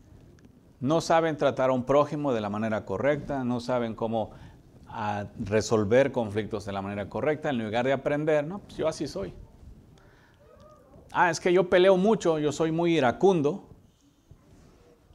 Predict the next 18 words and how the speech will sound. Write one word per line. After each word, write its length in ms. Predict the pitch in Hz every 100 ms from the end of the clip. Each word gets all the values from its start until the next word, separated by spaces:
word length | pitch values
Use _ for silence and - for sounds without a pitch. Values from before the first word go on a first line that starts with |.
| - -
en 100 | 123
lugar 320 | 120 151 180
de 100 | 180
ver 340 | 190 180 160 - - _ _ _ _ _ _ - _ - _ -
que 160 | 113
tu 240 | 101 120 135
ira 440 | 196 139 127 143 - - _ _ _ _ _ _ _ _ _ _ _ - - -
está 280 | 110 - 143
ocasionando 600 | 147 165 175 165 156 131
conflicto 500 | 113 110 156 170 180
en 100 | 165
tu 100 | 170
matrimonio 520 | 156 151 139 131 107
y 60 | 104
muchos 320 | 135 151 170
pleitos, 600 | - 147 127 135 127 - _ _ _ _ _ - _ - - - _ _
la 220 | 104 95
quito. 460 | - 220 214 95